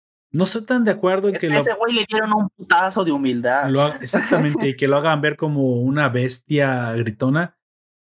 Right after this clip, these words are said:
Speaker 1: Pero como dices, en esta, en este tren vemos un desarrollo de, de Inosuke
Speaker 2: Ujú.
Speaker 1: mucho más interesante, un, ma-, una maduración, si quieres, si quieres utilizar la palabra,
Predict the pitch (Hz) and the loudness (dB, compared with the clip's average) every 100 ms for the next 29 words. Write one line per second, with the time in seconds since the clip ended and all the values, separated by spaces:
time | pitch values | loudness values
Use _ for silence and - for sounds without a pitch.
0 | _ 143 135 139 147 175 214 214 - - | _ 0 0 0 0 0 -2 -4 -8 -6
1 | 143 135 156 - 170 156 - _ _ - | -2 0 0 -2 0 0 -4 _ _ -8
2 | 123 135 165 151 170 185 135 143 139 156 | -2 0 0 0 0 0 0 0 0 -2
3 | 147 135 120 127 131 123 - 131 120 113 | 0 0 0 2 0 -2 -4 -2 -2 2
4 | 127 131 - 147 - _ - _ _ _ | 2 0 0 -2 -2 _ -20 _ _ _
5 | _ _ _ - 151 143 139 170 202 190 | _ _ _ -10 -6 -2 0 2 0 0
6 | 151 156 - 151 139 - 131 127 156 165 | 0 0 0 -2 -2 0 0 0 0 -2
7 | 143 143 139 - - 147 147 156 165 151 | 0 0 -2 -6 -6 -2 -2 0 0 2
8 | 135 131 123 135 170 - - 135 139 - | 0 0 -2 -2 -2 -4 0 0 0 -2
9 | - - 123 131 131 120 117 131 127 113 | -8 -8 0 2 2 -2 2 2 0 -2
10 | 117 151 - | 0 0 -2